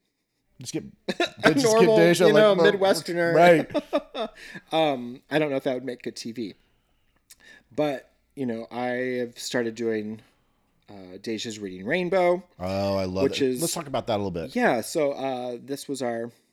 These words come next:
Speaker 2: third year. We're now going into our fourth year for Deja's Reading Rainbow at the Lawrence Public Library. So one of my goals is when I win Miss Gay United States
Speaker 1: Fuck yeah.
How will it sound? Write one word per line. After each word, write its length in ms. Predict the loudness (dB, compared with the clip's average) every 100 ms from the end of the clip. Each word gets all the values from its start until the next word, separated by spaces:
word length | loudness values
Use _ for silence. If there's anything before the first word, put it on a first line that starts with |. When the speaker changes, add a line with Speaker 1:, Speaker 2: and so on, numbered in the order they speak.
| _ _ _ -10
Speaker 2:
third 220 | -8 -8
year. 300 | -6 -6 -8 _ _ _ _
We're 180 | -16 -14
now 460 | -12 -12 -12 -14 -16 _ _
going 200 | -8 -8
into 200 | -10 -14
our 60 | -14
fourth 300 | -12 -12 -10
year 260 | -8 -8 _ _ _ _ _
for 100 | -4
Deja's 380 | 0 -2 -4 -8
Reading 220 | -6 -6
Rainbow 540 | -6 -6 -8 -6 -6
at 140 | -8 -8
the 80 | -10
Lawrence 260 | -8 -10
Public 340 | -12 -12 -12 -12
Library. 480 | -14 -10 -8 -8 -10 _ _ _ _ _ _ _ -20
So 160 | -8 -2
one 160 | -2
of 60 | 0
my 120 | -2
goals 420 | -2 -4 -4 -6
is 340 | -8 -10 -12 -20 _ _ _ _
when 260 | -10 -6 -2
I 100 | -2
win 520 | 0 -2 -2 -4 -8 -8
Miss 240 | -8 -8
Gay 200 | -2 -2
United 420 | -2 -4 -6 -10
States 480 | -12 -10 -10 -10 -18 _
Speaker 1:
Fuck 220 | -8 -6 -4
yeah. 320 | -2 0